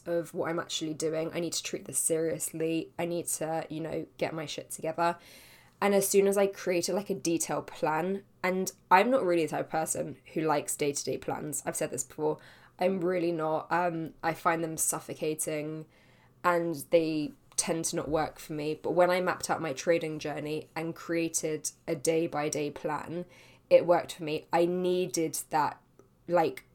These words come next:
really close structure that would kind of force me to do what I needed to do. Um,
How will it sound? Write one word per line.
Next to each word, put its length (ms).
really 720
close 600
structure 840
that 180
would 380
kind 220
of 100
force 500
me 160
to 140
do 160
what 120
I 20
needed 280
to 100
do. 300
Um, 640